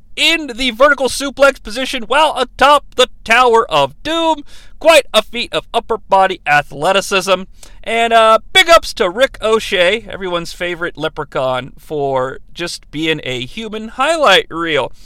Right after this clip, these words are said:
Now, this match, however, in the annals of WrestleMania-based history, I believe will be remembered for only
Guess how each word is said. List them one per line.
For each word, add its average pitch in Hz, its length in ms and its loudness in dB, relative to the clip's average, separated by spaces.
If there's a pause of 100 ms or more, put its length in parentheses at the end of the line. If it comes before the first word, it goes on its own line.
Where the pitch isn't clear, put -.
(300)
Now, 285 280 4
this 359 420 0
match, 311 480 2
however, 170 480 0 (500)
in 147 120 -10
the 143 140 -8
annals 208 560 0
of 135 140 -6
WrestleMania-based 170 1120 -2
history, 143 500 -6 (420)
I 247 160 4
believe 302 440 -2
will 240 160 0
be 233 160 -6
remembered 202 560 -2
for 196 300 -4
only 165 520 -4